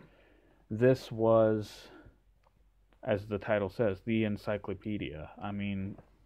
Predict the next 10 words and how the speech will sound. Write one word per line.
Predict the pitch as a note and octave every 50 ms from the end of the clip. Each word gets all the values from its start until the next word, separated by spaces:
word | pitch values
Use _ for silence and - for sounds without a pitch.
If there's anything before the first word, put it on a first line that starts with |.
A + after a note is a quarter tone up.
| _ _ _ _ _ _ _ _ _ _ -
the | - G#2+ A2 A2+ A2 G#2+ G#2 G#2 G2+ G2+ F#2+ - -
number | A2+ A2+ A#2 A#2+ B2 B2+ B2+ B2
of | A#2 A2 A#2 A2+
breeds | A2+ A2+ A2+ A2 G#2+ G2+ G2 -
represented | G#2+ G2+ G#2 G#2+ - A2+ A2 G2+ - G#2 G#2 G#2 G2+ G2+ G#2
in | G2+
this | G2+ G2 F#2 -
book | - F#2+ F#2+ F#2+ F#2+ - - _
in | - A2+ A2 G#2+ A2 G#2+ - -
color | - - - G2+ G2 D#2+ D2 C#2 - -